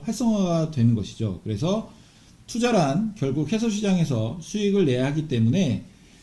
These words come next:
코스닥 시장 등이 활발하면 투자금이 몰리게 되고, 반대로 침체가 되면 거꾸로 투자금이 줄어들게 됩니다. 그리고 회수 시장에 기업 매각 시장이 활발해지면 투자 자금이 더욱 몰리게 됩니다.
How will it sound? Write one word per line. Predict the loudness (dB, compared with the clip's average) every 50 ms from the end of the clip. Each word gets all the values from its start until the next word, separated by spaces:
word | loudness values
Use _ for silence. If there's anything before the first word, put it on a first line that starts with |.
| -20 _ _
코스닥 | -4 -4 -2 0 0 0 0
시장 | 0 0 0 2 2 4
등이 | 6 6 6 6 6
활발하면 | 4 4 0 0 -2 0 0 2 2 2 2 2 2 2 2 0 0 0 -2 -4
투자금이 | -4 -2 -2 0 0 0 2 2 2
몰리게 | 4 4 4 4 4 2 2 0
되고, | 0 0 0 0 -2 -2 -4 -4 -6 -8 -12 -10
반대로 | -2 0 2 2 2 2 2 2 2 2 2 0 -2 -6 -10 -16 -20 -20 _ _ _ -20 -20 -14
침체가 | -4 0 0 2 2 2 2 2 2 4
되면 | 4 2 2 2 2 0 0 -2 -4 -6 -10 -8
거꾸로 | -8 -6 -2 0 0 2 0
투자금이 | 0 -2 -2 0 2 2 4 4 4 2
줄어들게 | 2 0 0 2 2 4 4 2 2 0
됩니다. | 0 0 -2 -2 -4 -6 -10 -12 -16 -20 _ _ -6
그리고 | -6 -4 -2 0 0 0 0 0 -2 -6 -12 -20 -20 -20 -20 -20 -20 -20 -20 _ _ _
회수 | -2 0 0 0
시장에 | 0 0 2 2 2 4 2 2 2 0 0 -2
기업 | 2 2 2 4 6 4
매각 | 4 4 2 2 0
시장이 | -2 -2 0 0 0 0 0
활발해지면 | 0 0 0 2 2 2 2 2 2 0 0 0 0 0 0 0 0 -2 -4 -6
투자 | -6 -4 -2 -2
자금이 | 0 0 0 2 2 2
더욱 | 2 2 0 2 2 2
몰리게 | 2 4 4 4 4 2 2 0
됩니다. | 0 -2 -6 -8 -10 -12